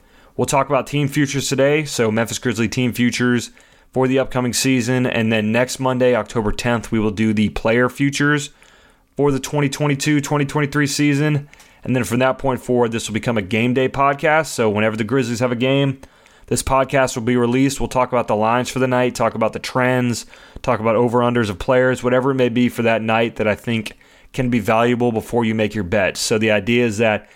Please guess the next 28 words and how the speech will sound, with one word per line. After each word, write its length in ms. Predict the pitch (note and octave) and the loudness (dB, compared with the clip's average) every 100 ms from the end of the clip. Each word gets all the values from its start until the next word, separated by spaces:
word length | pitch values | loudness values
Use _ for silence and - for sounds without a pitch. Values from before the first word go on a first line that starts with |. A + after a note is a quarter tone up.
| _ _ | _ _
there'll 120 | - A2 | -4 -2
be 80 | |
short 320 | G#2+ - D3+ B2 | 0 2 0 2
podcasts, 640 | D3+ D3+ D3+ D3+ D3 - | 0 0 0 2 2 -2
twenty 260 | - C3+ C3+ | -4 -2 0
minutes, 420 | C3 C3+ C3+ - | 2 0 0 -4
twenty-five 520 | - C3+ B2 C3+ C3 | -4 -2 0 0 0
minutes 240 | B2+ B2 | -2 -4
max, 460 | B2+ B2+ B2+ B2+ - _ _ _ - | 0 0 0 -4 -14 _ _ _ -8
give 160 | - D3+ | 0 2
you 60 | D3+ | 2
guys 240 | D#3 C3 | 2 2
the 80 | C#3+ | -2
information, 640 | C#3 C3 C3 B2+ - C3 | -2 0 0 0 -2 0
allow 180 | A2+ A#2 | 2 2
you 100 | A#2 | 2
to 100 | A2 | 0
digest 520 | A2 G#2+ A2+ B2 A#2+ | 0 0 2 0 0
it, 300 | B2+ A#2+ - - - _ _ _ _ _ _ - | 0 0 -2 -16 -20 _ _ _ _ _ _ -8
make 300 | A2+ B2+ B2+ | 0 0 2
your 100 | A#2+ | 0
decision, 560 | A2+ C3 A#2 A#2 A#2 | 0 0 0 0 0
and 160 | G#2+ A2 | 0 -2
then 120 | G#2+ | 0
make 180 | G#2+ - | 0 -2
the 60 | |
bet. 340 | F2 G2 F2 - | -2 0 0 -2
So 480 | - B2+ A#2 A2+ | 0 2 2 0